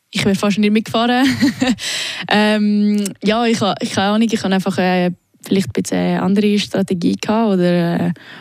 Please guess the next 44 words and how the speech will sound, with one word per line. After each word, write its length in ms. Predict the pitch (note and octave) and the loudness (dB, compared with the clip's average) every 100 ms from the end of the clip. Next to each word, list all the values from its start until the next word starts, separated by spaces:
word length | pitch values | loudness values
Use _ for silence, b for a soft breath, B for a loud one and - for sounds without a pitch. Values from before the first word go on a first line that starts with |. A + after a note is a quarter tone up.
| B G3 | B 0
oder 140 | F#3 | 2
nicht 120 | G3+ | 2
mal 260 | G#3 G#3 F3+ F3 | 2 2 -2 -6
gemerkt 600 | - F3+ F#3 A#3+ - - | -4 0 0 -2 -6 -8
und 220 | F#3+ F3 - | -4 -2 -2
dann 160 | F3+ - - | -2 -4 -4
erst 220 | F#3 - | -4 0
nachher 300 | F3+ - F3+ | -2 -2 -4
gemerkt, 320 | - F#3 F3+ | -2 -4 -2
so, 120 | - - | -6 -8
„Hey, 240 | - F#3 | -4 0
was 100 | F3+ | 2
habe 100 | F#3 | 4
ich 40 | |
in 60 | F#3 | 4
dem 180 | F#3 F3 | 2 0
Fall 140 | F3 | -2
gemacht? 400 | E3 F#3 F3+ - - | -2 -2 -2 -4 -2
Wieso 260 | F3+ F#3+ | 0 2
habe 120 | F#3 | 2
ich 60 | F3 | 0
das 140 | E3+ | -2
gemacht?“ 380 | - G#3+ C4+ - - B B B B B B | 0 0 0 -4 -14 B B B B B B
Aber 260 | - F#3+ G3 | -2 2 2
ja, 220 | G3+ A#3 - B B | 2 0 -4 B B
äh, 320 | F#3+ F#3 F3+ F3 | -2 0 2 0
das 160 | F3+ | -2
passiert 320 | - F3 A3 | -4 -2 0
manchmal 460 | A3 A3+ A#3+ A#3 F3 | 2 2 2 0 -2
und 120 | E3 | 0
da 100 | F3+ | 2
habe 100 | F#3 | 2
ich 100 | F3 | 2
auch 120 | F3+ F3+ _ | 2 0 _
etwas 160 | F#3 - | -8 0
gelernt, 360 | F#3+ G3+ A3 - | 0 2 0 -2
aber, 360 | F3+ F3 E3+ E3+ B B B - | 0 2 0 -2 B B B -2
ähm, 380 | F3 F3 F3 | 0 0 0
ich 160 | E3+ F#3 | 0 0
bin 120 | F#3 | 0
ein 60 | F#3 | 0
bisschen, 360 | F#3 F3 E3+ F3 | 2 4 4 2
sagen 200 | - F3+ | 2 2
wir, 160 | F3+ | 2